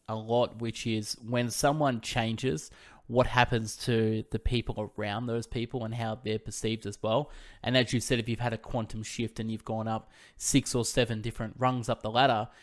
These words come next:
and everyone else is still in their low vibration, I think you called it, like, shitty A M, and you're on the happy F M,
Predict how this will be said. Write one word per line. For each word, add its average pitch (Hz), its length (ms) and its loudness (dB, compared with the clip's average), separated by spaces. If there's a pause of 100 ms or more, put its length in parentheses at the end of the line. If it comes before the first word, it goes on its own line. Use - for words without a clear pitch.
(160)
and 117 100 0
everyone 120 280 4
else 123 200 6
is 113 100 -4
still 120 180 0
in 117 60 0
their 113 200 2
low 113 300 4
vibration, 113 800 0
I 110 60 -4
think - 180 -12
you - 40 -20
called 117 220 -6
it, 104 80 -6
like, 110 220 -6
shitty 123 260 2
A 113 140 6
M, 120 260 2
and 117 140 -2
you're 120 100 0
on 117 80 0
the 117 80 -4
happy 117 300 0
F 139 160 0
M, 110 200 -2